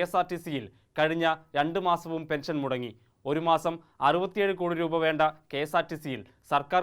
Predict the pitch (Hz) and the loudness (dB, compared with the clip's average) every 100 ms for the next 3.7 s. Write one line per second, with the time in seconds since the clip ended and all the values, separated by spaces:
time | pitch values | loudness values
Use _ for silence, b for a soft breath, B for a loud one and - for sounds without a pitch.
0 | 165 156 170 170 170 165 147 147 175 156 | 2 0 0 -2 -4 0 0 0 -4 -10
1 | 151 151 151 135 113 b b 131 151 143 | -6 0 2 2 -2 b b -4 -2 -2
2 | 147 143 131 127 127 107 - _ _ _ | 0 0 0 -6 -6 -14 -18 _ _ _
3 | _ - 185 202 233 254 254 | _ -2 2 4 2 0 -2